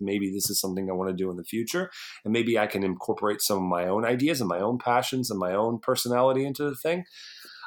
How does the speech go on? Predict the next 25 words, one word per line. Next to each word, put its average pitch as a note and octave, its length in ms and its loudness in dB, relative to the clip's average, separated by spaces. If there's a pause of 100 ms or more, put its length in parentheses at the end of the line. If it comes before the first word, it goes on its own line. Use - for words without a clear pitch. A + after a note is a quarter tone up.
(120)
I C#3 60 8
think F3 260 4
as C3+ 140 2
long D#3+ 280 8
as D3 120 4
what D3+ 160 4
they're B2 180 4
doing C3+ 320 6
is, A2+ 480 4
is, A2 460 2 (640)
uh, G2+ 280 0
adherent D3 580 2
to A#2 300 6
what G2+ 500 4
is G#2 120 2
expected A2+ 480 0
of G#2 140 0
them G#2+ 300 4
from G2 240 2
that F#2 280 2 (100)
little A#2 280 4
book, A2 320 -2 (100)
that F#2+ 200 2
very A#2 200 4
thin A#2 460 2